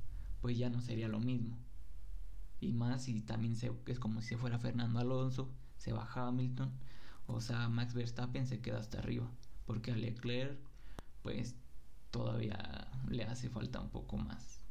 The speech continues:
para estar al nivel de, de Max Verstappen, que no digo que, que sea mal piloto, la verdad es uno de los mejores pilotos que hay, la verdad,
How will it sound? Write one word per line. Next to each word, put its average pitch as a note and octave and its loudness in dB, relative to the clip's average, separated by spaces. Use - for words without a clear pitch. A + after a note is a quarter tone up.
para - -2
estar - -2
al B2+ -2
nivel A2 -2
de, - -2
de A#2 2
Max A2 2
Verstappen, - -2
que A#2+ 0
no A2+ 2
digo A2 0
que, - -2
que A#2 0
sea A#2 2
mal A#2 2
piloto, B2 0
la A#2 0
verdad A2+ 0
es A2 -2
uno A#2+ 2
de A#2+ 2
los A2+ 0
mejores C#3 0
pilotos - -2
que - -2
hay, - -4
la G#2 0
verdad, B2 0